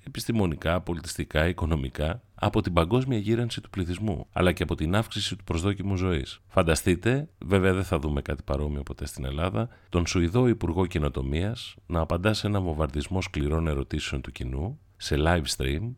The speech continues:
που αναμεταδίδεται σε σαράντα οκτώ νομίζω χώρες, και με δεκάδες πολίτες, ε, on, να απαντά πόσα κονδύλια, από πού, πότε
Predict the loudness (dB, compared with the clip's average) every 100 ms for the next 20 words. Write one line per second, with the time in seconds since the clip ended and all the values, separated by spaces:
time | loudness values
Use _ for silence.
0 | _ 0 2 2 2 0 0 -2 -4 -6
1 | -8 -4 -4 -4 -4 -4 -4 -2 -2 -2
2 | -2 -6 -4 -2 -2 -6 -12 -8 2 6
3 | 6 6 4 4 0 0 0 -4 -8 -8
4 | -8 -8 -8 -6 4 4 4 -2 -2 4
5 | 6 8 6 4 4 4 2 0 2 4
6 | 4 2 4 2 0 -8 -10 _ 2 4
7 | 2 2 0 -2 _ _ 2 2 0 -8